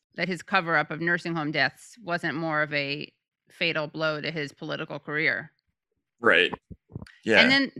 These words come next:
Speaker 1: there's, of course, the Chris Cuomo thing, which is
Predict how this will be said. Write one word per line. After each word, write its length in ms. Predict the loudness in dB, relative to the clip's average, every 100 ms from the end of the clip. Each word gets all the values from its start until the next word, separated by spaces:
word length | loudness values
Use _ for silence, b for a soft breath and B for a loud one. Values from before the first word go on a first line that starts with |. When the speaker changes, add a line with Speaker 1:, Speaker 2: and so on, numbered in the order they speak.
| -8
Speaker 1:
there's, 280 | -2 -2 -2
of 240 | -8 -6
course, 200 | -2 -2
the 100 | -4
Chris 260 | -2 -2 -2
Cuomo 380 | -4 -4 -4
thing, 340 | -4 -6 -6 -12 -18 -14
which 240 | -12 -10
is 280 | -10 -10